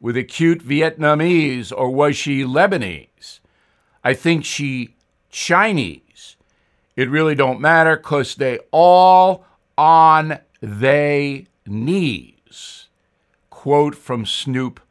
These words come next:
Dogg. Eminem, quote, "My words are like a dagger with a jagged edge. They'll stab you in the head.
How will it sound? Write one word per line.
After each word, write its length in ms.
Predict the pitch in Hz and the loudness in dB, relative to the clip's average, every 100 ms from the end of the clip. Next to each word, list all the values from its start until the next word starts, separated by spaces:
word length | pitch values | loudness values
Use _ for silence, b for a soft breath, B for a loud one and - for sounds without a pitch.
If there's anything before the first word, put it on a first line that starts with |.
| _ _ _ _ 101 | _ _ _ _ -4
Dogg. 680 | 143 147 82 64 - 67 - _ _ _ _ _ _ - | 2 2 0 -8 -20 _ -20 _ _ _ _ _ _ -4
Eminem, 500 | 131 139 160 123 - _ _ _ _ _ _ | 0 2 2 2 -4 _ _ _ _ _ _
quote, 460 | 151 160 127 - _ _ _ _ _ _ _ | 2 2 2 -8 _ _ _ _ _ _ _
"My 220 | - 123 | 0 0
words 440 | 131 156 175 175 135 | 2 4 6 6 2
are 100 | 147 | 0
like 200 | 139 123 | 0 -2
a 60 | |
dagger 580 | 113 139 160 170 165 156 | -2 2 4 4 2 0
with 240 | 151 131 123 | 0 -4 -4
a 180 | 117 | -6
jagged 540 | 107 123 139 131 123 117 - | -8 -4 -2 -2 -6 -6 0
edge. 420 | 180 180 160 120 | 4 4 0 -6
They'll 220 | 135 113 | -6 -6
stab 480 | - - 151 156 139 | -6 -4 0 0 0
you 180 | 143 135 | -4 -4
in 100 | 110 | -6
the 120 | 107 | -8
head. 840 | 113 - 220 233 240 247 240 226 | -12 -10 -4 0 -2 -2 -4 -4